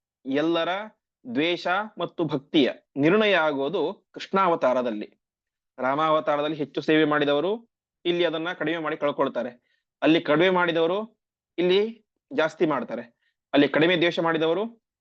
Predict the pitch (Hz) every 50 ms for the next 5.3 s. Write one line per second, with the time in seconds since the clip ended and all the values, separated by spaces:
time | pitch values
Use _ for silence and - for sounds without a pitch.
0 | _ _ - 175 185 202 185 143 151 160 156 - - 156 139 123 113 - - -
1 | 127 139 - 196 170 175 202 220 175 143 175 262 - _ _ _ _ _ _ -
2 | 123 135 143 170 185 190 190 185 190 202 180 143 151 170 160 147 170 170 160 165
3 | 156 160 170 175 185 185 - _ - 143 147 147 139 127 135 143 151 160 160 147
4 | 147 147 147 151 143 143 139 131 139 139 156 151 139 127 - 123 143 160 180 196
5 | 175 160 202 240 233 _